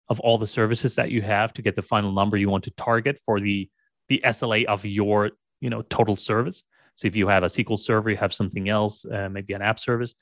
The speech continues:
you can combine the S L A for all those services to get your kind of com-,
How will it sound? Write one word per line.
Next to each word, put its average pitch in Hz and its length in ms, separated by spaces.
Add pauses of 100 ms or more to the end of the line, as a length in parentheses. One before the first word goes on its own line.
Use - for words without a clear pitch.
(280)
you - 80
can 120 120
combine 104 380
the 98 120
S 95 140
L 98 200
A 107 320 (260)
for - 180
all 110 180
those 110 240
services 123 540
to - 100
get 104 280
your 104 180
kind - 200
of 101 100
com-, 104 380